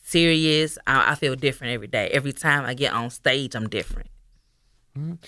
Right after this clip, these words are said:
Speaker 2: And so we're running out of, um, our time here today. And so I wanna ask, uh, just some of those questions, like, um,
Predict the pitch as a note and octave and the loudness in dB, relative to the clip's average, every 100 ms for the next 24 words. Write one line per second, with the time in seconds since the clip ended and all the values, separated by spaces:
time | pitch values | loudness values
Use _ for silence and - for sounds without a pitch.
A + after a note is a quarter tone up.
0 | - G2+ G#2+ E3 D#3 - - D#3+ D#3+ A#2 | -16 -6 0 2 2 -4 -6 0 0 0
1 | C#3+ C#3+ C3 D3 E3+ F#3 - D3 D3+ - | 0 0 2 4 4 4 0 0 0 0
2 | C3 B2+ A#2 B2 A#2+ A#2+ A#2 - G#2+ A2 | 4 4 4 2 2 -2 -6 0 2 2
3 | - B2+ B2+ B2 A2+ _ C3+ B2+ B2 - | 0 0 2 0 -6 _ -2 0 0 -4
4 | A2+ A#2+ A#2 G#2 G2+ - - B2+ C3+ C3 | 2 4 4 2 -2 -16 -4 2 2 0
5 | C#3+ C#3 C#3+ C3 C3+ - C3 G#2+ A#2 A2 | 0 2 2 2 0 0 0 2 0 -4
6 | - C3+ B2+ A#2+ A#2+ B2+ A#2 - A2+ A2 | -2 -2 0 0 0 2 2 2 -4 -4
7 | G#2+ A2 G#2+ - A#2 A2+ | -2 0 0 2 0 0